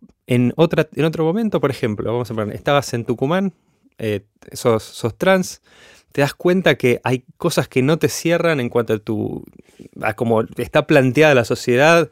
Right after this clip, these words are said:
binaria entre hombres y mujeres y que, eh, si sos varón vas a jugar al fútbol, sos nena, tal, y vos tenés, lo ves de otra manera. Estás solo. Si no hay internet, vos estás solo. Hay internet, te enterás que hay alguien en tu ciudad, en el pueblo de al lado,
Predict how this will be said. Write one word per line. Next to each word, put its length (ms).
binaria 640
entre 460
hombres 400
y 20
mujeres 520
y 60
que, 400
eh, 60
si 180
sos 280
varón 340
vas 100
a 40
jugar 140
al 60
fútbol, 240
sos 180
nena, 300
tal, 240
y 120
vos 140
tenés, 220
lo 120
ves 100
de 40
otra 160
manera. 400
Estás 260
solo. 380
Si 160
no 80
hay 60
internet, 440
vos 200
estás 200
solo. 320
Hay 140
internet, 580
te 80
enterás 300
que 120
hay 120
alguien 460
en 260
tu 180
ciudad, 500
en 140
el 100
pueblo 260
de 60
al 140
lado, 260